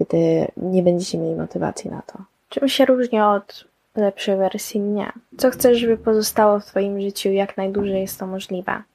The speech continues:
Jaką poradę dałaby twoja wersja z przyszłości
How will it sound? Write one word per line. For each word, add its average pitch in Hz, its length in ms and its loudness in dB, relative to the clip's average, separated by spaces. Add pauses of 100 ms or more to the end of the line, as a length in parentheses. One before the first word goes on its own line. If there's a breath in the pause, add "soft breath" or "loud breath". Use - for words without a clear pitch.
(240)
Jaką 262 380 4
poradę 202 640 2
dałaby 190 920 2 (160)
twoja 202 360 4
wersja 196 480 2
z - 80 -10
przyszłości 196 720 0